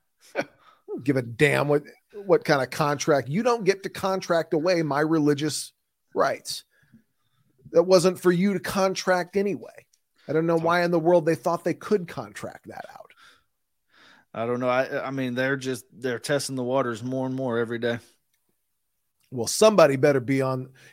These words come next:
Speaker 2: if there better be a damn lawsuit, and I mean quick, fast, and in a hurry. And if they
Speaker 1: Take
Speaker 2: have,
Speaker 1: a
Speaker 2: I might, I might file what is called an amicus brief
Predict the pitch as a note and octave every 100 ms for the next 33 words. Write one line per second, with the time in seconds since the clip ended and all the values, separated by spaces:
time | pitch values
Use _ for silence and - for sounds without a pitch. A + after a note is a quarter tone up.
0 | - C3+ C3 _ _ _ _ _ _ _
1 | _ - - _ _ _ _ _ _ _
2 | _ - F#2 G#2+ G#2+ A2+ A2 A2+ G#2+ G2+
3 | G2 - G#2 G2 A2+ G#2+ G#2 - A#2+ -
4 | A2+ A2 - G#2+ G2+ G#2 G2+ - _ _
5 | _ - A2+ - A#2 A#2+ A#2 D3 - F3+
6 | G3+ C#3 - G#3 G3 C3 E3 D#3 D#3 D3
7 | C#3+ - D#3+ D#3 C3+ B2 C3+ D3 B2 A2
8 | - A#2+ G#2